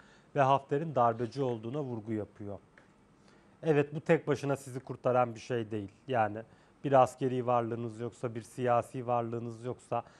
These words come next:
sadece Birleşmiş Milletler tarafından meşru hükümet olarak tanınmak sizi kurtarmaz. Ya da sahada bir askeri üstünlüğünüz varsa o darbeci olmanız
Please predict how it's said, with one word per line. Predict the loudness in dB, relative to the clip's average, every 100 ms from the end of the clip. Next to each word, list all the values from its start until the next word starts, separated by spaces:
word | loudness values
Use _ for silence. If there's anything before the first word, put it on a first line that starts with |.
| _
sadece | 0 6 6 6 -2 0 -2
Birleşmiş | -2 -4 -4 -10 -10
Milletler | -8 -8 -4 -4 -4
tarafından | -6 -6 -6 -6
meşru | -4 -8 -8 -14
hükümet | -10 -10 -8
olarak | -6 -4 -4 -4
tanınmak | -6 -4 -2 -2 -4 _ -20 _
sizi | -14 -6 -6
kurtarmaz. | -6 -6 2 2 2 -4 -6 0
Ya | 2
da | 4 2 0 -18 -20 -20
sahada | 2 4 4 2 2
bir | 0 -4 -14 _ _ _ _
askeri | 2 2 2 -6 -4 -6
üstünlüğünüz | -10 _ -8 -6 -6 -8 2
varsa | 4 4 2 0
o | 2 6
darbeci | 6 6 2 -2 0
olmanız | 0 0 -2 -2 -6